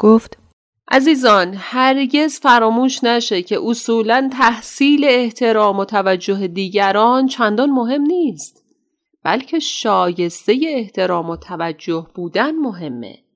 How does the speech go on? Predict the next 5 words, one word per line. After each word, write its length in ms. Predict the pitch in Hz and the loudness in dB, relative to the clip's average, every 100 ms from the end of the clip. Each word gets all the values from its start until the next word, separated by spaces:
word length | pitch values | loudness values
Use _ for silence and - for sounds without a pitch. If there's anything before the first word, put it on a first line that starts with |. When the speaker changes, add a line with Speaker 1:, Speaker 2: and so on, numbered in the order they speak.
| _ _ - - 196 | _ _ -20 -8 0
Speaker 2:
یعنی 320 | 226 247 285 | 2 2 -2
اگه 280 | 311 320 294 | -4 -4 -2
ما 200 | 294 302 | -2 -2
دنبال 580 | 254 226 214 269 302 | -2 -2 2 2 0
کسب 460 | 294 277 277 285 | -4 -4 -6 -6